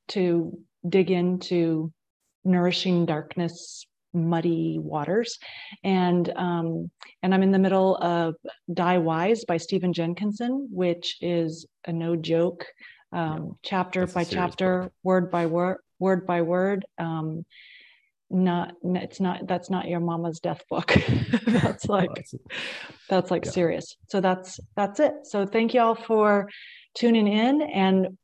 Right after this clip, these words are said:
Speaker 1: like Nick said, we welcome all the feedback, the questions, um,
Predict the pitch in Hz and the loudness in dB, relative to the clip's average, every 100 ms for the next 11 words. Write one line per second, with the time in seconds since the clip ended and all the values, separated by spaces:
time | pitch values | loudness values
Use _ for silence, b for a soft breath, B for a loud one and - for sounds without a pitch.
0 | - 196 196 - - 202 208 208 - 196 | 0 2 2 -6 -2 0 0 -2 -2 2
1 | 202 208 - 185 190 185 175 180 175 185 | 4 2 0 2 6 6 6 2 2 0
2 | 175 170 170 - 214 226 226 226 - - | 0 -2 -2 -4 -2 2 2 0 -6 -8
3 | - 185 - 214 214 208 208 208 - 185 | -8 -6 -4 -2 2 2 0 -6 -10 -6
4 | 170 165 160 160 | -4 -4 -4 -8